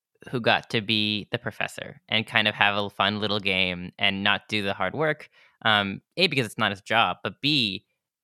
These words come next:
by allowing him to participate, they kind of get this thing of like, "Look, we're doing our work, we're doing what we know works, and look, we got this result," and showing it, to the sergeant, who, you know, has the, um, what is it, the general, or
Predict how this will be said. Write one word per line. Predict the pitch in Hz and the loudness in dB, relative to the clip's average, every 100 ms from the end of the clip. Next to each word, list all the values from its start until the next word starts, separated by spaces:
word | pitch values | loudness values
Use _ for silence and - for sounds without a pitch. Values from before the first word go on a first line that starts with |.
| _ | _
by | 123 123 120 139 | 0 2 4 4
allowing | 131 104 101 104 107 | 4 4 2 2 -2
him | 107 95 98 | -4 -6 -6
to | - | -4
participate, | 101 98 165 202 - - - _ - _ _ _ | -2 -2 -4 -6 -8 -12 -12 _ -20 _ _ _
they | 113 123 | 2 2
kind | 135 123 113 | 4 2 2
of | 107 | 2
get | 113 110 | 0 0
this | 107 - | -6 -4
thing | 117 | -2
of | 107 | -2
like, | 101 - | -4 -4
"Look, | 101 - | -8 -6
we're | - 98 | -8 -2
doing | 110 104 | 0 2
our | 104 | 2
work, | 92 98 98 - _ | 2 2 0 -4 _
we're | 104 | -6
doing | 101 107 107 | 0 2 2
what | 104 | 2
we | 101 | 4
know | 101 101 | 4 4
works, | 98 101 - 98 | 4 2 0 -10
and | 101 | -4
look, | 101 - | -2 -2
we | 98 | 0
got | 101 104 | 0 0
this | 101 | -4
result," | 101 98 95 98 | -2 2 2 0
and | 104 101 | -4 -4
showing | - 135 127 87 | 0 2 2 0
it, | 69 - _ _ - | -6 -14 _ _ -4
to | 131 | -2
the | 107 | -2
sergeant, | - 95 101 147 156 - - - | -2 0 2 0 -4 -10 -20 -2
who, | 196 | 2
you | 185 | 4
know, | 143 123 120 - | 4 4 2 -4
has | - 117 110 113 | 0 2 2 0
the, | 104 110 104 101 | -2 0 0 0
um, | 98 95 92 - | 0 -2 -4 -6
what | 107 | -6
is | 95 | -6
it, | |
the | 92 | -10
general, | 98 107 120 117 | -4 -2 0 0
or | 104 | -2